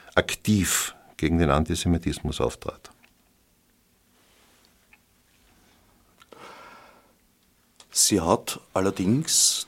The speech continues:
Speaker 2: den Antisemitismus eben, du hast es gerade gesagt, der sowohl innerhalb der katholischen Kirche teils verbreitet war, allerdings nur teils,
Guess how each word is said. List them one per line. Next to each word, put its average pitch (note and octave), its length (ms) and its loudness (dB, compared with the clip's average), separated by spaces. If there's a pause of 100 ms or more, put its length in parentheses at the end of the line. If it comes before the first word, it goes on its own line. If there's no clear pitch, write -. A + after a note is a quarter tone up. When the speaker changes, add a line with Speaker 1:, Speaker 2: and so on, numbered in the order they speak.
Speaker 2:
den F#2+ 380 2 (460)
Antisemitismus A2+ 1120 0
eben, F#2 240 0
du A2 60 0
hast F#2+ 140 -4
es F#2 140 -8
gerade E2+ 300 -2
gesagt, - 720 -8
der E2+ 120 -4
sowohl G2 480 6
innerhalb F2 640 -2
der D#2+ 160 -4
katholischen D#2 680 -6
Kirche - 420 -2
teils C#2 280 -10
verbreitet - 580 -10
war, F2 180 -6 (560)
allerdings - 360 -8
nur - 80 -6
teils, - 320 -10